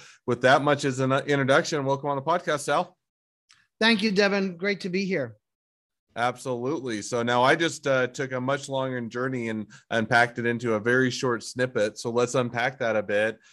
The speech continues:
Speaker 1: and tell us a bit of, uh, how your journey got started, uh, in high school as your dad wanted you to become a doctor.
Speaker 2: Well, you know, um, it's really funny as you were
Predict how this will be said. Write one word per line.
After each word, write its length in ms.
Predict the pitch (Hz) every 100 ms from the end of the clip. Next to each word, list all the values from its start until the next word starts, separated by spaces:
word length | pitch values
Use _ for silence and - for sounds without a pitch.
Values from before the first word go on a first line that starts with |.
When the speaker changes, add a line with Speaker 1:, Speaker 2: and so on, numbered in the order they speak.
| -
Speaker 1:
and 140 | 120 113
tell 160 | 127
us 120 | 127
a 40 | 123
bit 180 | 123 120
of, 220 | 113 117
uh, 180 | 113 107
how 120 | 120
your 180 | 123 113
journey 300 | 120 131 123
got 200 | 117 113
started, 440 | - 113 117 110
uh, 280 | 113 110 113
in 120 | 117
high 200 | 107 123
school 300 | 139 - 113
as 140 | 110 104
your 200 | 110 104
dad 260 | 113 117
wanted 240 | 120 120 120
you 60 |
to 60 | 113
become 260 | 113 131 120
a 40 |
doctor. 440 | 117 170 98 - _ _ _ _ _ _ _ _ _ _ _ -
Speaker 2:
Well, 180 | 240 233
you 180 | 220
know, 320 | 214 214 220 -
um, 260 | 180 175 -
it's 180 | 175 -
really 180 | 233 180
funny 340 | 202 190 180
as 140 | 156
you 120 | 170 170
were 200 | 160